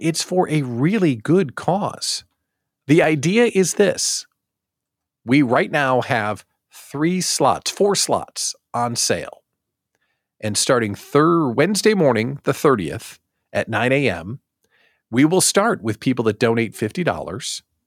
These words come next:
and we will continue to brainstorm until all of the donations stop. So if you click that link and reserve nine, nine fifteen, nine thirty, or nine forty-five, it's yours.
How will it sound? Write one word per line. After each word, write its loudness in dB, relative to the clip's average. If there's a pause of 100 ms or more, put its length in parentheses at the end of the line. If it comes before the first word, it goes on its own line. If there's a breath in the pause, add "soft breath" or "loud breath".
(880)
and 0 (120)
we 0
will 2
continue 0
to 2
brainstorm -2 (960)
until 2 (300)
all 6
of 2
the 2
donations 2
stop. -4 (2000)
So 2
if -4
you 4
click 2
that 2
link 2
and 0
reserve 2
nine, -2
nine -2
fifteen, -4
nine -4
thirty, 0
or -2
nine -4
forty-five, -2
it's -2
yours. 0